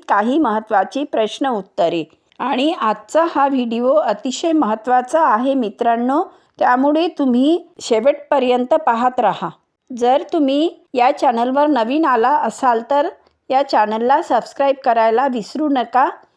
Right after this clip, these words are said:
आणि व्हिडिओला लाईक करा. तर आपण आपला वेळ वाया न घालवता आपण आपल्या पहिल्या प्रश्नाकडे वळूया. तर आजचा पहिला प्रश्न आहे प्रश्न क्रमांक एक,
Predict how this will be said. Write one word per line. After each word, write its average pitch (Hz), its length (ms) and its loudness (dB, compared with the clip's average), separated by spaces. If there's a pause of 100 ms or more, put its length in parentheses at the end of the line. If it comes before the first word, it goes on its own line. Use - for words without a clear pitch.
(160)
आणि 233 260 2
व्हिडिओला 247 580 2
लाईक 226 320 2 (100)
करा. 165 220 -2 (500)
तर 320 140 4
आपण 294 400 2
आपला 269 380 2
वेळ 254 300 2
वाया 220 320 2
न 311 160 0
घालवता 226 560 0
आपण 262 520 2
आपल्या 247 300 0
पहिल्या 247 340 0
प्रश्नाकडे 254 720 -2
वळूया. 214 500 0 (560)
तर 285 180 2 (180)
आजचा 208 400 0
पहिला 262 400 2
प्रश्न 262 420 -2
आहे 233 340 0
प्रश्न 233 480 -4
क्रमांक 214 560 -4 (200)
एक, 254 300 -2